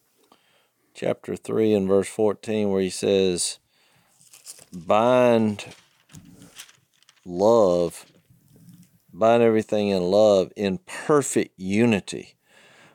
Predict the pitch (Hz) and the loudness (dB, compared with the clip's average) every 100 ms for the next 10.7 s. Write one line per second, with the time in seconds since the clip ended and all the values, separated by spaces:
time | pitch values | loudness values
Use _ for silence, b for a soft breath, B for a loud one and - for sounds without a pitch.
0 | b b _ _ _ _ _ 127 123 190 | b b _ _ _ _ _ 2 4 2
1 | 220 214 165 180 165 139 139 - - 170 | 2 2 2 4 4 4 2 0 0 0
2 | - 71 101 156 180 127 113 110 104 104 | 0 -4 2 4 4 2 0 2 2 2
3 | 98 92 104 165 165 120 - 110 104 104 | 2 2 4 4 2 -2 2 2 4 2
4 | 104 104 101 - 95 90 80 107 151 170 | 0 2 2 0 -4 -6 -4 0 2 2
5 | 117 98 92 - _ _ _ _ _ _ | 0 -2 -6 -12 _ _ _ _ _ _
6 | _ - 110 101 73 135 143 123 107 - | _ -6 -4 -2 2 4 4 2 -2 -10
7 | _ _ _ - - 151 - 76 73 - | _ _ _ -12 -2 -2 -2 -12 -12 -14
8 | - _ _ _ 107 98 - 127 104 - | -16 _ _ _ -8 -4 0 0 0 -4
9 | 104 95 123 110 - 113 107 - 107 95 | -6 -4 -4 -4 -6 -6 -6 -8 -8 -8
10 | 82 - - 110 - - | -8 -14 -10 -10 -10 -20